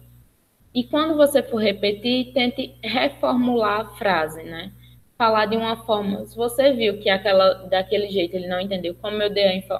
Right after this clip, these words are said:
a, a, agora há pouco, dei uma informação muito longa.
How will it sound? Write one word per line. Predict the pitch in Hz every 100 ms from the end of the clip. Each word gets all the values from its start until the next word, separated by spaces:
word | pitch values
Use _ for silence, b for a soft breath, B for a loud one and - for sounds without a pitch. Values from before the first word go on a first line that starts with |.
| -
a, | 180 175
a, | - - - - - - _ _
agora | 180 185 185
há | 196
pouco, | 190 160 - -
dei | 170
uma | 175
informação | 185 185 190 185 190
muito | 190 208 247
longa. | 226 180 156 -